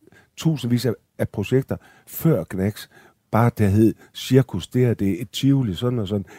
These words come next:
en bådudlejning, en bla, bla, bla. Hvad vi ikke har lavet af ting.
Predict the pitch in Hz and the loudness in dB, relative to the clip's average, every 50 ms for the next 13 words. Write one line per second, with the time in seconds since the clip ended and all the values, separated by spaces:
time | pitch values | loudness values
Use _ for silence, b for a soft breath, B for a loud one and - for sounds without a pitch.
0 | B B 113 98 - - 127 135 135 135 123 113 101 101 101 104 95 90 87 82 | B B -6 -6 0 2 2 4 4 4 2 2 0 0 0 -2 -2 -4 -6 -10
1 | B B B B - 104 98 87 - _ - 123 123 120 95 - - 110 104 104 | B B B B -4 -4 -4 -4 -6 _ -2 0 0 0 -2 -2 -4 -4 -4 -4
2 | 95 - 107 110 107 95 - B B B B - 156 147 131 123 117 123 135 139 | -4 -6 -6 -6 -6 -6 -10 B B B B -10 -10 -2 2 2 4 4 4 2
3 | - - 117 110 110 110 127 131 107 - - - 117 104 | 2 2 -2 0 2 2 2 2 0 -2 -4 -4 -6 -6